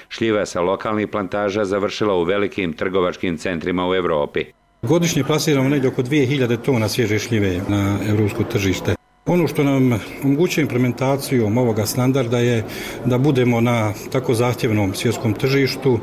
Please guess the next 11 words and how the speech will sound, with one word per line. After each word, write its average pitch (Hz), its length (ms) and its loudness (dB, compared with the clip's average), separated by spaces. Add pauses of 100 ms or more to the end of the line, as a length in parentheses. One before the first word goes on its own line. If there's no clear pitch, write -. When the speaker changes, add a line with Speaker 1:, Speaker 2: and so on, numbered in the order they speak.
(300)
Speaker 2:
omogućava 117 420 2
nam 113 140 2
konkurentnost 120 720 0
također, 127 500 2
e, 110 100 0 (760)
bolju 123 240 4
cijenu, 123 880 2
veću 117 500 0 (340)
proizvodnju, 113 720 2
e, - 640 -4
i, 113 300 4